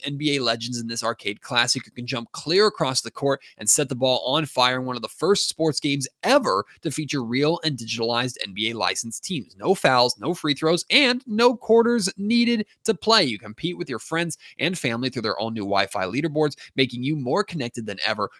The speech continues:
Pre-order now from arcade one up dot com. That's arcade, the number one, up dot com for an estimated early September ship date. Arcade One Up is the place for fun. They've got even more classics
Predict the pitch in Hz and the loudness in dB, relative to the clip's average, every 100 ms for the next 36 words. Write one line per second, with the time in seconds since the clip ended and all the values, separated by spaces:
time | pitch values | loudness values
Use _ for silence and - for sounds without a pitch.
0 | - - 226 240 226 208 160 151 143 135 | -4 4 6 8 4 4 2 0 -2 -6
1 | 110 - 143 135 110 113 196 190 123 123 | -6 -2 2 2 0 0 0 2 2 2
2 | - 110 90 - - 151 151 151 - - | 0 2 2 0 -2 2 2 0 -10 -8
3 | 113 - 113 - 139 147 117 104 110 135 | -6 -4 -6 -2 0 0 -2 -4 -2 0
4 | 139 - 185 196 156 123 113 127 120 113 | -2 2 2 4 4 4 2 0 0 0
5 | 120 - 165 - 160 143 131 202 240 220 | -6 -2 -2 0 0 -2 4 4 4 0
6 | 135 - 113 92 - 147 160 151 - - | -2 -2 -6 -4 -4 -4 -2 -2 -2 -16
7 | - 120 180 180 156 143 135 107 101 147 | -8 -4 -2 0 0 -2 -4 -10 -6 -4
8 | 139 - 90 - 147 139 120 120 110 117 | -2 -4 -6 -2 0 0 0 0 0 -2
9 | 113 120 196 - - 120 120 135 - | -2 0 0 0 0 2 2 0 -2